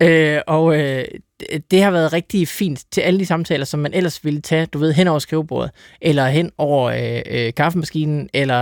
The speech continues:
øh, den slags. Øhm, man skal være lidt mere opsøgende selv. Altså, hvis jeg, man, altså, når man går rundt på arbejdspladsen og mødes over kaffemaskinen,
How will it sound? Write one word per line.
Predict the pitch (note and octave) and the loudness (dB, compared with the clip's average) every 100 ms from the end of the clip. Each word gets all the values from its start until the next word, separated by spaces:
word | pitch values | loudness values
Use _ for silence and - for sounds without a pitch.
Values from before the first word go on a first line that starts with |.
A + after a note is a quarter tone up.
| A#2+ A#2 | 0 -2
øh, | D#3 | -2
den | D3 | -4
slags. | - A2+ - - _ - _ _ C#3+ | -6 -12 -14 -20 _ -20 _ _ 2
Øhm, | C#3 C3+ B2 B2 B2+ - - C3 | 2 2 -2 -4 -8 -12 -20 -6
man | D#3 D#3 | -4 -2
skal | F3+ | 2
være | F3 | 2
lidt | E3+ G#3+ | 2 0
mere | A3 G3 | 0 0
opsøgende | G3+ - G#3+ F#3 E3+ | 0 0 0 2 0
selv. | G3+ F#3 - _ | 0 -2 -6 _
Altså, | D#3 D#3 D3 - - _ _ _ _ _ _ | -2 0 -2 -6 -16 _ _ _ _ _ _
hvis | E3 F#3+ | -2 2
jeg, | D#3+ | 0
man, | D#3+ D3+ - | 0 -6 -4
altså, | D3+ D3 C3+ C#3 - - - | -2 0 0 -4 -12 -18 -2
når | E3 | 0
man | E3 | 0
går | D#3+ D#3+ | 2 2
rundt | F#3 G3+ | 2 0
på | |
arbejdspladsen | D3 E3 - B2 B2 A#2+ _ _ _ _ _ _ | 0 -2 -2 -4 -6 -10 _ _ _ _ _ _
og | C#3+ | -2
mødes | D3 D#3+ D#3 | 2 0 -2
over | - D3 | -4 -4
kaffemaskinen, | C3+ C3 D3+ - C3+ | -2 -4 -6 -12 -12